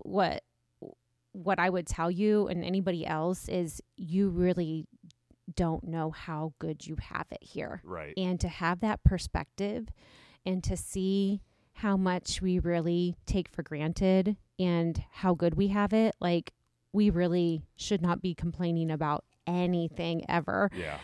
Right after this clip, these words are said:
Speaker 1: Um, and it's, it's, you know, Jason said, "You're, you'll quick-, quickly get back into your routine of life." And, you know,
Speaker 2: Yeah.
Speaker 1: because it's, I don't know, like, the leading up to it. And then, you know, even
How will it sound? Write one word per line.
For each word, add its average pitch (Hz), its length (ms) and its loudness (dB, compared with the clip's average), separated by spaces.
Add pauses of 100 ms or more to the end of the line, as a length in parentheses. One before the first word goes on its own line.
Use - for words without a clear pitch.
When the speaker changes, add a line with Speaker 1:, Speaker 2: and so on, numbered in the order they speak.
(220)
Speaker 1:
Um, 180 520 4
and 196 180 4
it's, - 240 -2 (140)
it's, - 280 -2 (540)
you 208 140 6
know, 175 240 2
Jason 180 560 0
said, 170 360 -2
"You're, 175 180 0
you'll 196 260 2
quick-, - 200 -4 (280)
quickly 277 320 10
get 190 180 2
back 175 260 2
into 185 260 0
your 170 180 4
routine 175 440 4
of 170 140 2
life." 170 440 2
And, 170 420 4
you 220 180 8
know, 175 500 6
Speaker 2:
Yeah. - 220 0
Speaker 1:
because 185 220 6
it's, - 380 0 (720)
I 202 120 0
don't 190 180 4
know, 185 220 4
like, 175 220 2 (180)
the - 180 -2 (460)
leading 208 360 6
up 196 180 4
to 208 200 6
it. 196 300 6
And 190 140 4
then, 180 200 2 (180)
you 208 140 8
know, 170 160 4
even 190 520 6